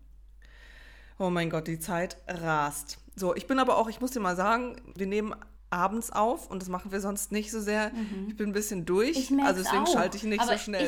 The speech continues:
Speaker 2: ich war heute Morgen auch noch in Berlin, also muss man sagen, ne?
Speaker 1: Ja, der Tag ist schon, also der Tag heute ist lang.
Speaker 2: <laughs>
Speaker 1: Eben, wir haben uns heute Morgen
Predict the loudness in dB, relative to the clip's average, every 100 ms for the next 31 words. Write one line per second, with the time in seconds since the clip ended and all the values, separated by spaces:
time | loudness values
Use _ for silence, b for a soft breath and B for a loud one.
0 | 4 8 10 10 12 10 12 10 8 6
1 | 6 2 0 0 0 0 0 0 -2 -6
2 | -6 -6 -8 -8 -8 -8 -8 -6 -6 -6
3 | b b b b b -6 0 0 2 0
4 | 0 -6 -2 0 0 0 0 0 2 0
5 | 0 4 8 8 8 6 6 4 4 4
6 | 2 0 2 4 8 10 10 6 2